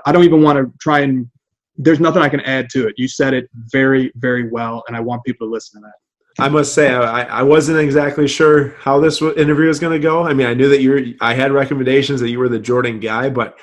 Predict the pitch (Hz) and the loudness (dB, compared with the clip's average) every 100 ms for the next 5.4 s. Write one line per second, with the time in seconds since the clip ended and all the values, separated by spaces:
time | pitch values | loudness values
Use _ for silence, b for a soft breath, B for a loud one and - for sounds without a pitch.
0 | b b 120 117 131 113 139 127 110 - | b b -2 -2 -2 -2 -4 -4 -6 -6
1 | 151 160 151 143 143 139 127 127 127 120 | -2 0 0 0 0 0 0 -2 -4 -4
2 | 123 120 113 104 113 110 104 101 90 - | -4 -2 -4 -4 -6 -6 -8 -10 -10 -14
3 | _ _ _ _ _ _ _ _ _ _ | _ _ _ _ _ _ _ _ _ _
4 | _ _ 151 156 160 147 - 160 143 151 | _ _ 0 2 2 0 2 2 4 2
5 | 147 147 147 143 | 2 0 -2 -4